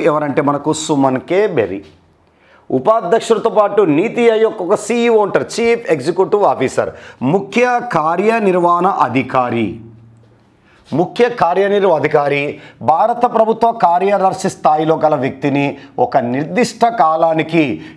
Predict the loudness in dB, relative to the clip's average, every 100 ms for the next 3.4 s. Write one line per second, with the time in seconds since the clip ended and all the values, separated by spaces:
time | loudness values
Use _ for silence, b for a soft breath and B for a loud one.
0 | -4 0 0 0 0 0 -2 0 0 0
1 | 0 0 0 0 0 -2 -2 -4 -2 0
2 | 0 -2 0 0 0 0 0 0 0 0
3 | -2 -6 -14